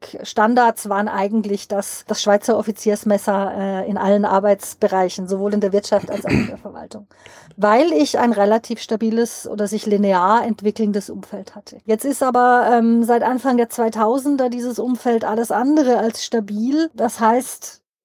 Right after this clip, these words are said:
ich kann mich nicht drauf verlassen, dass ich über die, dass ich über das Fortschreiben des Bekannten und über, über solide Standards den, den, einen ähnlichen Erfolg erzielen kann.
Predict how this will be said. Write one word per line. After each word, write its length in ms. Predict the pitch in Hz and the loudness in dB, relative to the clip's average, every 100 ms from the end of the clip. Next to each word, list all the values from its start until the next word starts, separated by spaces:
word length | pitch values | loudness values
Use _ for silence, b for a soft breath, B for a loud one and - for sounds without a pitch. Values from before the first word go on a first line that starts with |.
| _ _ | _ _
ich 160 | - - | -12 -8
kann 300 | 240 233 247 | 0 2 4
mich 420 | 247 233 - - - | 2 0 -8 -16 -16
nicht 440 | 247 254 381 - 214 | -2 2 2 0 2
drauf 180 | 208 | 0
verlassen, 600 | - 220 214 202 - 202 | 0 -2 0 -2 -4 -8
dass 220 | 202 202 - | -6 -8 -8
ich 140 | 220 | -10
über 180 | 240 220 | -6 -4
die, 320 | 214 220 226 - - 226 | -2 0 0 0 -10 -4
dass 160 | 226 220 | -2 -2
ich 120 | 220 | -4
über 140 | 214 | -4
das 140 | 208 - | -4 -4
Fortschreiben 720 | - 233 - 247 226 220 226 | 0 0 0 2 2 4 2
des 160 | 214 | -2
Bekannten 720 | - 233 233 285 - 320 311 | -6 -4 -2 -2 -4 -6 -4
und 200 | 277 233 | -2 -4
über, 280 | 226 214 214 - B - | -6 -6 -6 -8 B -8
über 180 | 220 226 | 0 4
solide 400 | 226 214 233 233 | 4 2 0 -2
Standards 760 | - 202 220 240 220 220 - b b b - | 0 0 2 4 2 0 -12 b b b -6
den, 180 | 214 | -4
den, 280 | 202 214 - | -2 -2 -2
einen 220 | 220 214 | -2 0
ähnlichen 420 | 202 226 277 277 226 | 4 4 4 2 0
Erfolg 420 | 208 - 202 202 | 0 -2 -4 -4
erzielen 480 | 208 - 226 202 202 | -10 -8 -10 -10 -12
kann. 280 | 208 196 | -12 -14